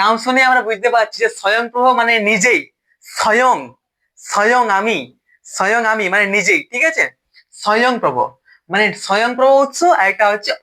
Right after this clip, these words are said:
অপ্রভ উৎস। স্বয়ংপ্রভ উৎস নামটা থেকে বুঝতে পারছি যে নিজেই আলোর উৎস হতে সৃষ্টি করবে, আর একটা দেখতে পাচ্ছি অপ্রভ মানে নিজে থেকে সৃষ্টি করতে পারবে না। এবার চলো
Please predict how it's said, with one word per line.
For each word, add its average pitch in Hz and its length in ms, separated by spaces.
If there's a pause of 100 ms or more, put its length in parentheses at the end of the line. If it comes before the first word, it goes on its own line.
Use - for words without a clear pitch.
অপ্রভ 190 220 (120)
উৎস। - 180 (640)
স্বয়ংপ্রভ 262 460 (160)
উৎস 247 160 (260)
নামটা 208 260
থেকে 226 200
বুঝতে 208 240
পারছি 233 280
যে 233 60 (120)
নিজেই 240 300 (140)
আলোর 202 280
উৎস - 180 (160)
হতে 190 240
সৃষ্টি 180 280
করবে, 226 200 (420)
আর 160 120
একটা 190 160
দেখতে 208 180
পাচ্ছি 220 220 (200)
অপ্রভ 202 220 (140)
মানে 226 140 (480)
নিজে 220 320
থেকে 247 200
সৃষ্টি 214 260
করতে 214 220
পারবে 135 260
না। 127 60 (240)
এবার 202 140 (100)
চলো 165 140